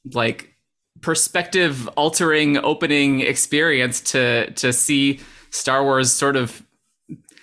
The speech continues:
kind of back to its roots in a way, or back to its stolen roots, perhaps. I don't know, but it's, uh, it's, it, it was just, I just, the, the chance to see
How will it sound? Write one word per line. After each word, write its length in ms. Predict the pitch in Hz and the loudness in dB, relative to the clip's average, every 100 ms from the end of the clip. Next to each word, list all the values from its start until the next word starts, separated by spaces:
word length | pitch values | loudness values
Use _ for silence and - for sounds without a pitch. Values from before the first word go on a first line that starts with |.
| - - _ | -20 -20 _
kind 160 | - 175 | -4 -2
of 140 | 127 - _ _ _ 135 | -2 -6 _ _ _ -10
back 280 | 127 131 - | -4 -4 -4
to 140 | - 180 | -2 0
its 160 | 156 | 2
roots 300 | 120 160 - | 2 0 0
in 80 | 196 | 0
a 60 | 190 | 2
way, 360 | 196 196 214 202 | 2 4 4 2
or 280 | 143 131 - - | 2 0 -6 -12
back 260 | 151 151 - | -2 -2 0
to 120 | 160 | 0
its 120 | 151 | 0
stolen 600 | - - - - 175 190 | -2 -2 -4 0 2 2
roots, 280 | 180 196 214 | 2 2 0
perhaps. 440 | - 202 208 214 - | -2 0 2 0 0
I 100 | 185 | 2
don't 120 | 202 | 2
know, 160 | 190 135 | 2 0
but 220 | 110 143 | 0 0
it's, 220 | 170 - | 0 0
uh, 260 | 185 170 165 | 0 2 2
it's, 300 | 165 170 - | 0 -2 -2
it, 220 | - 160 | -2 -2
it 60 | 165 | 0
was 140 | 170 | 0
just, 340 | 185 170 - - 156 | 0 0 0 -2 -2
I 100 | 151 | -2
just, 360 | 147 170 - | 0 -4 -2
the, 280 | 147 165 123 - | -2 -2 -2 -6
the 320 | 151 160 - 185 160 _ | -2 -2 -4 -12 -18 _
chance 320 | - 185 185 - | -2 0 0 -2
to 100 | 156 | 0
see 520 | - 180 170 170 | 0 0 2 0